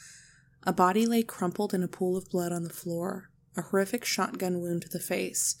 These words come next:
A handgun lay near the body and a couple of shotgun shells. As they began to get their bearings, the officers at the scene quickly realized where they were. They knew this house. It was Bill Pagano's, their former chief of police.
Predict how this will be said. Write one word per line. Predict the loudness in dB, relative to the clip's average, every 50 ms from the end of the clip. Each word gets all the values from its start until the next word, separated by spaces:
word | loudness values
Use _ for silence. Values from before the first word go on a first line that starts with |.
| -12 -20 -20 -20 -20 _ -8
A | -8
handgun | -2 0 2 2 2 2 2 2 2 2 2 2
lay | 2 4 4
near | 4 2 2 0
the | 0 -2
body | -2 -2 -2 -2 -2 -2 -2 -4 -4 -6 -8 -8
and | -8 -6
a | -4
couple | -4 -4 -2 -2 -2 -2
of | -2
shotgun | -2 -2 -2 -2 -2 -2 -4 -4 -2 -2
shells. | 0 0 2 0 0 0 0 -2 -2 -2 -2 -6 _ _ _ _ _ _ _ _ _ _ _ _ _ _ _ _ _ _ _ -2
As | 0 2 4 6
they | 6 6
began | 6 6 4 4 4 2 2 0
to | 0
get | 0 0 2
their | 2 0
bearings, | 2 2 2 2 2 0 -2 -4 -4 -4 -4 -4 -2
the | 0 0 0
officers | 0 0 -2 0 0 2 2 2 0 -2
at | -6 0
the | 4
scene | 4 6 6 6 4 2
quickly | 2 0 -2 0 2 2 2
realized | 4 2 2 2 0 0 0 0 0 0 2
where | 2 2
they | 2 0 -2
were. | 0 0 0 0 0 -2 -6 -10 -12 -16 _ _ _ _ _ _ _ _ _ _ _ _ _ _
They | 4 6 8 8
knew | 8 8 6 6 4 4
this | 4 2 0 0 -2 -2
house. | -2 -4 -4 -4 -2 2 4 4 4 2 -2 _ _ _ _ _ _ _ _ 0
It | 0 4
was | 6 6 4 4
Bill | 4 4 4 4 4 2
Pagano's, | 0 0 2 2 2 2 2 0 0 -2 -2 2 4 4 4 4 2 -4 _ _ _ _ _ _ _ _ _ _ _ _ _ _ _ 4
their | 6 6 6
former | 6 4 2 4 4 4 2 2
chief | 0 0 0 0 0 0
of | -4 -4
police. | -2 -2 0 2 2 0 0 0 2 2 2 2 -2